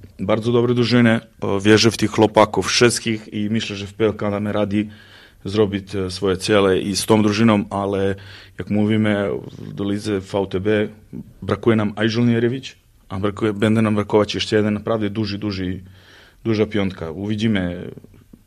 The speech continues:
czy coś będzie na markecie, może nic nie, nie, nie będzie i nikogo nie podpiszemy,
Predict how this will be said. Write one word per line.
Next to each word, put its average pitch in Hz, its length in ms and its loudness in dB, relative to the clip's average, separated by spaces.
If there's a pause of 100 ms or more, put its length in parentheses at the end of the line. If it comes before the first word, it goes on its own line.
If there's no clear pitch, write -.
(120)
czy 101 340 -2
coś 98 240 -2
będzie 107 280 2
na 101 80 -2
markecie, 98 400 -4
może 110 240 0
nic 127 200 0
nie, 95 200 -6
nie, 98 240 -6
nie 98 140 -8
będzie 101 300 -6
i 113 60 -2
nikogo 113 320 -4
nie 101 100 -4
podpiszemy, 104 680 -2